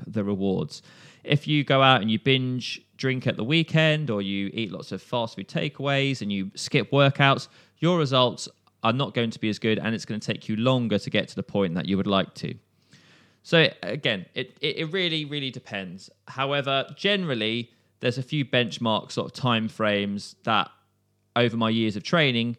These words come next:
you can kind of say, "Right, within three months, X, Y, Z will happen." I'm going to cover kind of emotional and mental, first of all.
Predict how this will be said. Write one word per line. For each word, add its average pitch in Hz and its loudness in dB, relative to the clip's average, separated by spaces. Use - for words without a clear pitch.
you 117 -2
can 123 -8
kind 123 0
of 117 -2
say, 107 0
"Right, 98 2
within 104 -4
three 104 -2
months, 95 -4
X, - -4
Y, 95 -2
Z 95 -6
will 90 -6
happen." 92 -8
I'm 151 2
going 180 6
to 175 -4
cover 143 6
kind 131 -2
of 120 -4
emotional 123 -2
and 113 -4
mental, 117 -2
first 113 0
of 117 -6
all. 170 -6